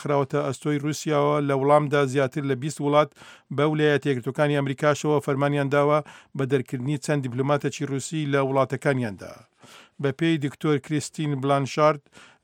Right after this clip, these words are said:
بەڕێوەبەری نەخۆشخانەی دەرمانی ناوچەی سەلزبەری، ڕەوشی تەندروستی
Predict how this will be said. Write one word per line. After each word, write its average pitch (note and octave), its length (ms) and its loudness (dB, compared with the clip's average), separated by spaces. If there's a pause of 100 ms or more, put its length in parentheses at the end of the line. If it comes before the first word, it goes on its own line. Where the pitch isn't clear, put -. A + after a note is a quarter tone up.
(120)
بەڕێوەبەری C#3+ 640 2
نەخۆشخانەی C#3+ 640 -2
دەرمانی C#3 480 0
ناوچەی C#3 460 -2
سەلزبەری، C#3 640 -2 (380)
ڕەوشی D#3 360 -2
تەندروستی C#3 600 -2